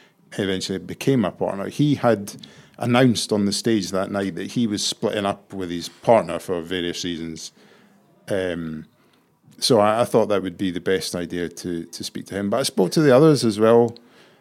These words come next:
Um, but it was a question of they were too busy to practice, or they were involved in other things. I mean, you have to also consider that these people are doing it for basically no money anyway.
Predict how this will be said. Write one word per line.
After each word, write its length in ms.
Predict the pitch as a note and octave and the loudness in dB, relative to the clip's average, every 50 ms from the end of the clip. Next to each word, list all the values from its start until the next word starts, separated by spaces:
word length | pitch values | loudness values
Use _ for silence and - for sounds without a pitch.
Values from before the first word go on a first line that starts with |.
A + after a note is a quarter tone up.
| _ _ _ - | _ _ _ -4
Um, 540 | - G#2 G2+ G2+ G2+ G2+ G2+ F#2+ F#2+ F#2 - _ _ _ _ _ _ _ _ _ _ _ _ _ - _ - _ | 0 2 2 2 2 2 0 0 -2 -4 -8 _ _ _ _ _ _ _ _ _ _ _ _ _ -20 _ -20 _
but 200 | - B2 A2 G#2 | 0 2 2 4
it 160 | G#2 G#2 G2+ G#2 | 4 0 0 0
was 280 | G#2 G2+ G2 F#2+ - | -2 -4 -2 -2 -4
a 80 | - - | -4 -4
question 500 | - - G#2+ G#2 F#2 - - - G2+ F#2+ | -2 0 0 0 0 -2 -4 -4 -2 -2
of 600 | F#2 F#2 F#2 F2+ F2+ F#2 F2 F2 F2 - - - _ - _ _ _ _ _ _ _ _ _ - _ | 0 0 2 2 2 0 -2 -4 -8 -12 -18 -20 _ -20 _ _ _ _ _ _ _ _ _ -10 _
they 80 | - G#2 | -4 -4
were 140 | F2 F#2 | -4 -4
too 440 | F2+ - _ - - - G#2+ G#2 G2+ | -8 -10 _ -10 -4 -4 -2 -4 -4
busy 480 | G2 - _ - G#2 G2 F#2 G2 F#2+ F#2 | -6 -6 _ -2 -2 -2 -2 -2 -4 -4
to 160 | E2+ - - | -6 -8 -10
practice, 1000 | E2+ - - - G2 G2 G2 G2 - - - F#2+ G2+ G2 F#2+ F#2 F2+ - - - | -10 -10 -6 -4 -2 -4 -4 -6 -10 -8 -6 -4 -2 -2 -4 -4 -6 -8 -8 -6
or 580 | E2+ D#2 D#2 D#2 D#2+ E2 E2 D#2+ D#2 D#2 D#2+ - _ - _ _ _ _ | -6 -6 -6 -6 -6 -6 -6 -4 -6 -6 -8 -10 _ -20 _ _ _ _
they 80 | A#2 | -6
were 140 | F#2+ F2 F2 | -6 -4 -6
involved 520 | F2 F2 D#2+ - F#2 F2+ F2 F2 E2+ F2 | -8 -10 -8 -6 -4 -2 -2 -2 -4 -6
in 100 | F#2+ F2+ | -8 -6
other 200 | F2+ F2 F2 F2+ | -6 -4 -4 -6
things. 400 | E2 - - F#2 G2 G2 F#2 F#2 | -6 -4 -6 -6 -4 -6 -6 -4
I 40 | G#2 | 0
mean, 220 | A2 A#2 A2+ A2+ A#2 | 2 2 4 4 2
you 280 | B2 C3 D3 D3 C3+ B2+ | 0 -2 -4 2 4 4
have 140 | B2+ C3+ | 4 4
to 120 | - - A2 | 4 2 2
also 300 | G2+ A2+ A#2 - - G2+ | 2 2 2 2 -2 -4
consider 500 | - - F#2 F2 - - G2+ F#2+ F#2 F2 | -4 -4 -6 -6 -4 -4 -2 -2 -2 -4
that 240 | E2 E2+ F2 F#2 - - _ - _ _ _ _ _ _ _ _ _ _ _ _ _ _ - - _ _ | -4 -4 -6 -6 -8 -12 _ -20 _ _ _ _ _ _ _ _ _ _ _ _ _ _ -20 -20 _ _
these 320 | - A3 B2+ B2 A#2 A2 | -14 -6 -4 -2 -4 -4
people 340 | - - B2+ A#2 - G#2+ F#2+ | -2 -2 -2 -2 -2 -2 -2
are 80 | F#2+ F2+ | -2 -4
doing 320 | E2 - G#2+ G#2 G#2 G2+ | -2 -2 -2 0 0 0
it 220 | G2 G2 - - | -2 -2 -4 -8
for 380 | - - G2+ F#2+ F2 F2 E2+ E2 - _ _ | -12 -6 -4 -4 -4 -4 -6 -8 -12 _ _
basically 440 | - A2 F#2 - - F#2 F#2 F#2+ F#2 | -6 -6 -6 -4 -6 -6 -6 -6 -6
no 240 | F2+ F2+ G2 G2 F#2+ | -4 -4 -2 -2 -2
money 360 | F#2+ F#2+ F#2 F2+ F2 F2 E2+ | -2 -4 -4 -4 -6 -6 -6
anyway. 380 | F#2 G2 G2 F#2+ E2 D#2 D#2 | -4 -2 -2 -2 -2 -4 -8